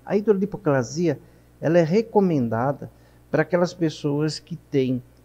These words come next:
mais de três centímetros de prega de gordura,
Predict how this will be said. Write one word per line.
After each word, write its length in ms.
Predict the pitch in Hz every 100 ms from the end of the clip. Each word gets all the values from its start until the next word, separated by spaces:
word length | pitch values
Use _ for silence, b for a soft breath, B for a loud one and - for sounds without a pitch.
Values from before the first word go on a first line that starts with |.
| _
mais 580 | 151 156 165 190 185 165
de 100 | 170
três 460 | - - 208 247
centímetros 800 | 240 226 190 - 165 170 175 175
de 100 | 165
prega 420 | - - 143 143
de 80 | 147
gordura, 540 | 147 175 147 131 123